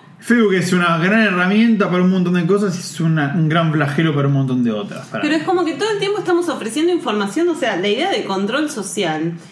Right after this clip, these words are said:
Speaker 2: es esto, es como pensamos, "No, somos re libres,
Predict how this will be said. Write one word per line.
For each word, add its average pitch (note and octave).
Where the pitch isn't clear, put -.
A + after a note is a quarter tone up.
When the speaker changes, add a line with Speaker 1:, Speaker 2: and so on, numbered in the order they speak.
Speaker 2:
es A3+
esto, F4
es D#3+
como D#3+
pensamos, G#3
"No, A3+
somos A#3+
re B3+
libres, B3